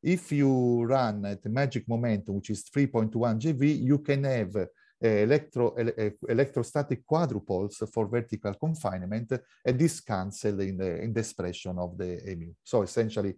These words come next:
A mu is still the ratio between the, the, the precession frequency and the magnetic field. So they came with the idea, and, uh,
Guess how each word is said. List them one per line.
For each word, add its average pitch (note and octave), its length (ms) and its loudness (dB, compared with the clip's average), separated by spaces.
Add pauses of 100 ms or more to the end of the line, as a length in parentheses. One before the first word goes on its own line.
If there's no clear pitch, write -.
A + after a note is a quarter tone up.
(220)
A A2+ 80 2
mu A#2 220 0
is A2 80 -2
still A2 240 -2
the A2 100 2
ratio G2+ 360 0
between G2 380 -4
the, F#2 120 -4
the, F2 200 -2 (360)
the F#2+ 100 -2
precession B2 480 -2
frequency F#2 460 -6
and F2 100 -6
the F2+ 60 -4
magnetic E2+ 400 -10
field. - 260 -16 (340)
So C#3+ 220 2
they B2+ 120 4
came B2+ 240 2
with A2+ 140 2
the D3+ 60 2
idea, C#3+ 520 4 (100)
and, G#2+ 280 -4
uh, G2+ 200 0